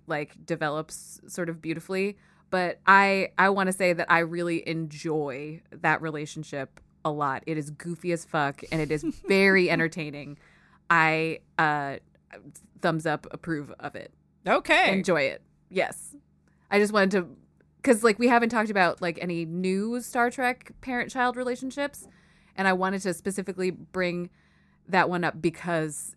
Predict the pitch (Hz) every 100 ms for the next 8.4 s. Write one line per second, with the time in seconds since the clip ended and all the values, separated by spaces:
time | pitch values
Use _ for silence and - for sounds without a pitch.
0 | _ 175 170 165 165 180 175 160 160 156
1 | 170 160 160 160 156 151 170 156 151 165
2 | 156 160 151 - 147 - 160 160 - 160
3 | 160 160 160 160 165 165 - - - _
4 | _ _ _ - 202 160 175 185 139 139
5 | - - 196 175 170 175 - 185 156 160
6 | 180 185 185 - 170 165 165 214 190 165
7 | 165 165 165 160 156 170 160 160 160 156
8 | - 156 147 143